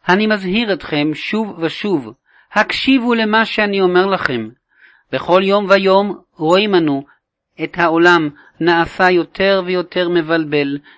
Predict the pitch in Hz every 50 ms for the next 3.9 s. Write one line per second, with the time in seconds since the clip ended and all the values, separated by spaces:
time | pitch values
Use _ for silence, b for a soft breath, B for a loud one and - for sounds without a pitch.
0 | b _ - 147 147 143 147 - - 185 190 190 190 175 165 151 139 - - -
1 | 147 147 139 135 131 - - - - 120 117 101 95 90 - _ _ b b b
2 | b b b b - 190 220 220 - - 233 240 247 240 233 220 196 180 175 175
3 | 175 - 165 165 160 151 151 - - - 156 143 - - - 117 104